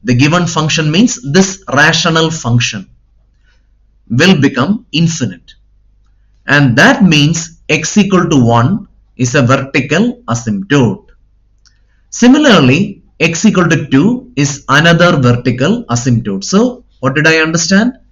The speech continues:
Our given function has two vertical asymptotes. One is the line x equal to one, and another is the line x equal to two. Now, look at the second part.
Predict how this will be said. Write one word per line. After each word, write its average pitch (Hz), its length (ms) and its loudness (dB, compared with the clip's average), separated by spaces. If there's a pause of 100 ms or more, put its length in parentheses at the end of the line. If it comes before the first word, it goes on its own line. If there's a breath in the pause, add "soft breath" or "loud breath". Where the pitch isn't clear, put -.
(500)
Our 160 420 2
given 175 360 2
function 151 520 0
has 131 400 -2
two 277 240 6
vertical 147 460 2
asymptotes. 113 840 -4 (460)
One 190 560 2
is 151 140 -4
the 147 100 2
line 147 300 0
x 123 200 -2
equal 127 260 0
to 120 100 0
one, 135 380 0 (400)
and 139 180 2
another 190 300 4
is 180 140 0
the 143 100 0
line 135 440 0
x 131 200 -4
equal 101 220 -4
to 170 160 -10
two. - 340 0 (1500 loud breath)
Now, 156 320 0
look 147 100 0
at 160 80 0
the - 60 -4
second 175 380 0
part. 175 280 -2